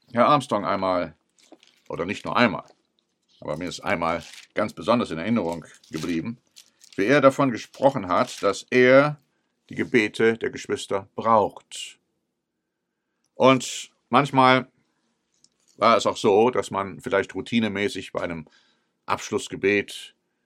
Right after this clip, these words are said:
dann auch gebetet hat: "Gott, hilf an Armstrong." Natürlich, es musste von Herzen kommen.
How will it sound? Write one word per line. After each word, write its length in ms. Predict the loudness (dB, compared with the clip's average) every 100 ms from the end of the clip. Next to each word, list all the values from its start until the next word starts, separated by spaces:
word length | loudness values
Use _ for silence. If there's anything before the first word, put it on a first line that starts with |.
| _
dann 100 | -6
auch 160 | -6
gebetet 480 | -6 -6 -4 -2 -2
hat: 460 | -2 -2 -6 -20 _ _ _ _ _ _ _ _ _ _ _ _ _ _ _ _ _ _ _ _ _
"Gott, 160 | -4 -2
hilf 200 | -2 -4
an 80 | 0
Armstrong." 540 | 0 -2 -2 -4 -4 _ _ _ _ _ _ _ _ _ _ _ _ _ _ _ _ _ _ _ _ _ _ _ _ _ _ _ _ _ _
Natürlich, 380 | -8 2 4 4
es 80 | 0
musste 240 | -4 -2
von 120 | -2
Herzen 360 | -2 -4 -6 -16
kommen. 420 | -12 -10 -10 -16